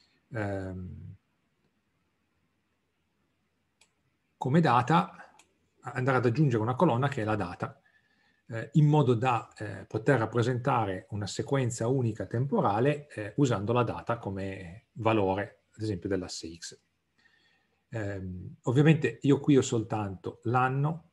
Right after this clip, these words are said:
e il mese. Ok, quindi,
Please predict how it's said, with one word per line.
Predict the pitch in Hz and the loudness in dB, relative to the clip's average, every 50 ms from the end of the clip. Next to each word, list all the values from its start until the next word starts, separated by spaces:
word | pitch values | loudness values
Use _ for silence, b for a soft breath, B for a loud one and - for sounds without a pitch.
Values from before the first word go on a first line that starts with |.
| _ _ | _ _
e | - 107 | -4 -2
il | 107 | -2
mese. | 95 90 90 92 - - - - _ _ _ _ _ _ _ _ _ _ _ _ _ _ _ _ _ _ _ _ _ _ _ _ _ _ _ _ _ _ _ _ _ _ _ _ _ _ _ _ _ _ _ _ _ _ _ _ _ _ _ _ _ _ _ _ _ _ _ _ _ _ _ _ _ _ _ _ _ _ _ _ _ _ _ _ _ _ _ _ _ _ _ _ _ _ _ | -2 -6 -8 -10 -10 -12 -14 -14 _ _ _ _ _ _ _ _ _ _ _ _ _ _ _ _ _ _ _ _ _ _ _ _ _ _ _ _ _ _ _ _ _ _ _ _ _ _ _ _ _ _ _ _ _ _ _ _ _ _ _ _ _ _ _ _ _ _ _ _ _ _ _ _ _ _ _ _ _ _ _ _ _ _ _ _ _ _ _ _ _ _ _ _ _ _ _
Ok, | - - 110 113 - | -8 -6 -6 -4 0
quindi, | - 120 113 107 - B | 0 2 2 2 0 B